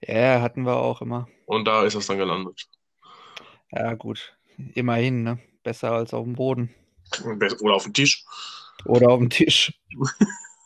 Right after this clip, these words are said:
Speaker 1: Boah, stell dir mal vor, einfach so mitten im Unterricht. Am besten so in der Mathestunde oder so. D-,
Speaker 2: An
Speaker 1: da
Speaker 2: die
Speaker 1: hätte
Speaker 2: Tafel, an die Tafel einfach.
Speaker 1: Jo. <laughs>
Speaker 2: Power.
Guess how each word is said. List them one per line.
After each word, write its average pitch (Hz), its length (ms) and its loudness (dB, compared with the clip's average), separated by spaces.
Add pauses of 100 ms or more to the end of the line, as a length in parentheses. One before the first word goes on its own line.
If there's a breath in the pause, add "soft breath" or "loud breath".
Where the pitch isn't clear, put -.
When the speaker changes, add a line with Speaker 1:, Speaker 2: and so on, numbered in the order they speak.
(640)
Speaker 1:
Boah, 113 220 -2
stell - 240 -6
dir 117 100 -2
mal 113 140 0
vor, 117 180 -2
einfach 113 180 -6
so 110 100 -6
mitten 113 260 -8
im 113 80 -8
Unterricht. 113 480 -10 (340 loud breath)
Am 127 140 2
besten 170 320 4
so 151 120 4
in 143 100 0
der 127 100 2
Mathestunde 117 640 -4
oder 104 240 -8
so. 104 160 -12
D-, - 220 -20
Speaker 2:
An 127 140 2
Speaker 1:
da 117 100 6
Speaker 2:
die 120 120 6
Speaker 1:
hätte 117 140 0
Speaker 2:
Tafel, 117 420 2 (120)
an 156 360 2
die 139 180 -2 (200)
Tafel - 260 0
einfach. 370 200 10
Speaker 1:
Jo. 392 540 8
<laughs> 202 1000 2
Speaker 2:
Power. 104 340 4